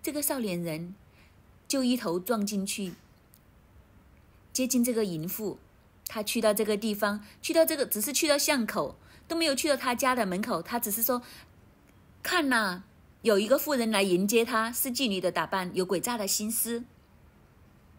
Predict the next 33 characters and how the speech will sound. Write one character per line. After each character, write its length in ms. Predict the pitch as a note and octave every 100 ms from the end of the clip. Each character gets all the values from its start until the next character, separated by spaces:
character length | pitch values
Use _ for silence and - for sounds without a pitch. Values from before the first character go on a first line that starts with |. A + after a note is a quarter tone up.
| - - - - -
妓 120 | C#4+
女 120 | G#3+
的 100 | F#3+
打 160 | F3+ F3
扮 280 | F3+ E3+ - - - - - - - - - - - - - - - - - - - - -
是 220 | - A3
指 200 | F#3 F3
充 240 | - B3
满 160 | A3+ F3
了 60 |
引 260 | F3 E3+ D3+
诱， 160 | G3 E3
有 100 | G3
诡 160 | F#3+
诈 180 | E3 A#3+
的 100 | G3+
心 220 | F#3+ G3
思， 320 | G3+ - G3+ G3+ - - - - -
用 180 | D4 C#4
诡 200 | A3 D#3+
诈、 340 | - A3+ F#3 - - - - -
用 140 | C4+
引 200 | B3 F3+
诱 160 | G#3+ A#3+
来， 280 | G3 G#3 A3 - - - - - - - - - - - -
他 120 | -
还 60 | D4+
没 100 | B3+
有 120 | B3
去 160 | A#3+ C4
到 140 | B3+
门 160 | F3+ F#3+
口， 320 | G#3+ F3+